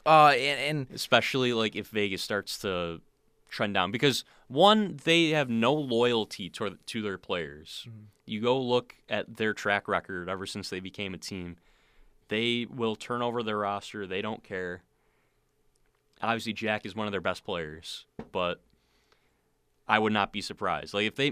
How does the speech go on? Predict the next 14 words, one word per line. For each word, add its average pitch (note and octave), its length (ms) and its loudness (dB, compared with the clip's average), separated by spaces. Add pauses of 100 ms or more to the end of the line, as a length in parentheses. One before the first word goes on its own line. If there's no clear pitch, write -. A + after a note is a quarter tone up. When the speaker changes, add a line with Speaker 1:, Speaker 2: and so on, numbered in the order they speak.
Speaker 2:
if B2+ 80 -10
they D#3+ 100 0
miss E3 200 -2
the - 60 -14
playoffs C3 420 2
this A#2 220 -6
year A2+ 260 0
and G2+ 260 -8
have G#2 100 -10
another G#2+ 240 -4
disappointing G#2+ 520 -8
year G2 160 -8
next F#2 360 -8
year, F#2 280 -8